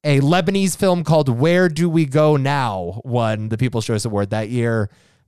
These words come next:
But what I'm trying to say is the history of this award is littered with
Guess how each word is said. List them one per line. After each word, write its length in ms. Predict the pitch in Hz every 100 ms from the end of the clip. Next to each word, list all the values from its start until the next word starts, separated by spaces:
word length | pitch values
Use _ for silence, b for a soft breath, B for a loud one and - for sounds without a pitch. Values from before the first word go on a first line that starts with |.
| -
But 300 | 135 123 - _
what 140 | 165 151
I'm 100 | 143
trying 280 | - 202 123
to 40 |
say 300 | - 95 92
is 400 | 95 98 - - _ _ _ _ _ _ _ 117
the 100 | 127
history 280 | 185 -
of 60 | 151
this 140 | 143
award 240 | 131 123 113
is 120 | 98
littered 400 | 117 156 123 104 101
with 320 | 95 -